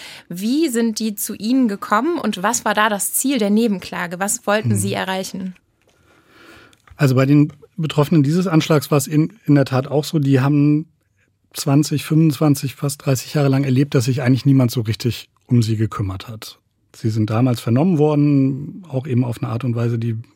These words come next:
Speaker 2: vielleicht manchmal eher den Eindruck erweckte, sie wären Beschuldigte als Zeugen. Und das war es dann von Seiten der Behörden. Und da war es natürlich dann eben wieder eine Zeugenladung zu bekommen, zu hören, es gibt jetzt einen Beschuldigten und, ähm, bitte berichten Sie uns doch nochmal, was damals passiert ist,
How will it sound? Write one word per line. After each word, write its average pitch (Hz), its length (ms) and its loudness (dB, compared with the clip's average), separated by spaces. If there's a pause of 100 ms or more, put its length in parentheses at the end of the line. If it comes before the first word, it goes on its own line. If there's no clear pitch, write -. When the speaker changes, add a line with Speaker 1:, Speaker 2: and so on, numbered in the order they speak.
Speaker 2:
vielleicht - 300 -8
manchmal 123 320 -2
eher 123 120 -2
den 120 160 2
Eindruck 120 260 0
erweckte, 113 340 -2
sie 110 160 -4
wären 110 140 -2
Beschuldigte 147 520 -4
als 123 340 -10
Zeugen. 127 440 -2 (1160)
Und 123 200 2
das 113 160 0
war 117 180 2
es 123 120 0
dann 123 240 2
von 117 200 0
Seiten 113 280 -2
der 113 80 -4
Behörden. 123 440 0
Und 127 160 0
da 113 140 -2
war 117 100 2
es 131 140 -2
natürlich 131 420 0 (280)
dann 135 220 4
eben 139 460 2
wieder 160 260 0
eine 165 140 6
Zeugenladung 135 560 4
zu 127 140 -6
bekommen, 123 540 -2
zu 120 180 0
hören, 123 100 4
es 113 80 0
gibt 120 160 -4
jetzt 123 200 -4
einen 113 180 2
Beschuldigten 123 800 2
und, 113 420 -4
ähm, 110 280 0
bitte 117 200 -6
berichten 117 320 0
Sie 127 60 2
uns 123 160 0
doch 120 140 2
nochmal, 117 220 2
was 113 120 -2
damals 117 280 0
passiert 139 440 0
ist, 131 240 -2